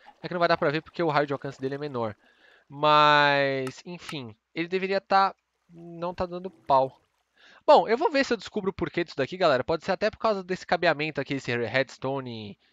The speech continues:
insulated, blá, blá, blá, tá? Mas eu vou ver depois com calma isso daí. Isso daí não é tão, tão preocupante assim. Vamos tampar aqui de novo. Ah, aqui, eu quase que eu me fecho aqui dentro. Muito bem.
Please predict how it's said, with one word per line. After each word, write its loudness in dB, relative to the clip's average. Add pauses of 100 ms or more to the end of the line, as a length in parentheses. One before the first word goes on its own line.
(140)
insulated, -6
blá, -2
blá, -2
blá, 4 (340)
tá? 4 (320)
Mas 6
eu 0
vou -4
ver 2
depois -2
com -18
calma 4
isso -14
daí. 0
Isso -10
daí -4
não -2
é 0
tão, -4 (120)
tão -4
preocupante -2
assim. -12 (960)
Vamos -16 (200)
tampar -2
aqui -4
de -10
novo. -2 (320)
Ah, -2
aqui, -10
eu -8
quase -10
que -16
eu -14
me -16
fecho -10
aqui -14
dentro. -20
Muito -12
bem. -8